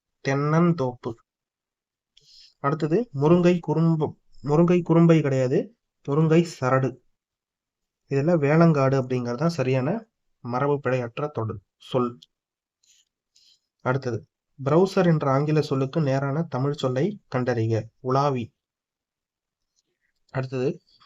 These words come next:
குடும்ப உறவுகள் அன்பு என்னும் நூலால் பிணைந்துள்ளதை உணர்த்தும் பாவேந்தரின் நூல் எது?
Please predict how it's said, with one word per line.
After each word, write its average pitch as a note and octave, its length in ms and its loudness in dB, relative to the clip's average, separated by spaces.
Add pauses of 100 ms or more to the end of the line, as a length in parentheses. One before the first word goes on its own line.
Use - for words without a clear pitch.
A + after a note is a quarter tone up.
(100)
குடும்ப F#3+ 360 2
உறவுகள் D#3+ 460 2
அன்பு F3+ 380 0
என்னும் D#3 240 2
நூலால் C#3+ 380 2
பிணைந்துள்ளதை D3 640 0
உணர்த்தும் C3 500 -2
பாவேந்தரின் D3+ 680 2
நூல் C3+ 260 -2
எது? A#2 340 -6